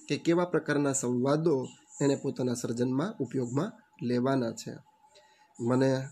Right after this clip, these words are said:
આશા છે કે આટલો સંવાદ કર્યા પછી લઘુકથામાં કે અન્ય સ્વરૂપમાં આપણે યોગ્ય રીતે સંવાદ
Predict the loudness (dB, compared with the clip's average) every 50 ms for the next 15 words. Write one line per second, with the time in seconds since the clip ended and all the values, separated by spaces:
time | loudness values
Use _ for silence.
0 | -12 _ -6 -4 0 2 2 2 2 0 -4 -4 -6 -6 -12 -18 _ _ _ _
1 | _ -20 _ _ _ -2 -2 -2 -2 -2 2 2 4 4 4 2 2 4 4 4
2 | 2 2 2 4 4 4 4 2 2 0 -2 -2 -2 -2 -2 -2 -4 -8 -14 _
3 | _ _ _ _ _ -2 0 0 2 0 0 2 0 0 2 2 2 2 2 0
4 | 0 -2 -2 0 4 4 4 4 4 2 4 4 4 4 4 0 0 0 -2 -4
5 | -8 -14 -20 _ _ _ _ -6 -6 -2 0 2 2 4 6 6 4 6 6 4
6 | 4 4 4 2 0 -4 -4 -4 -10 _ _ _ -8 -2 0 0 2 2 2 0
7 | -2 -2 -6